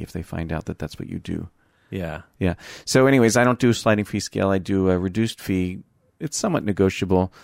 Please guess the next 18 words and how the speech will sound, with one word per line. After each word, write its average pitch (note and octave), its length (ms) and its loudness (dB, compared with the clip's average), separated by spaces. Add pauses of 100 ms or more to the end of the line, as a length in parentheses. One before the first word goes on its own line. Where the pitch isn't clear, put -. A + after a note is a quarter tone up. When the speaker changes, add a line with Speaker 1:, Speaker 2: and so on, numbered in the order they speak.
(120)
Speaker 1:
for G2 560 2 (300)
two D3 200 2
clients G#2 640 -2 (260)
at G2 180 2
a F#2+ 40 -2
time, F#2+ 520 -2 (380)
um, F2 540 0 (200)
for, F2+ 440 -2 (160)
uh, F#2 240 -2
you G#2+ 100 -4
know, - 180 -8
for - 140 -4
a E2 40 -2
lower E2+ 220 -4
rate. D#2+ 240 -6 (340)
Speaker 2:
Right. C3+ 200 2 (200)
Speaker 1:
Yeah. D#2+ 140 -6 (380)
Speaker 2:
So, C#3+ 480 4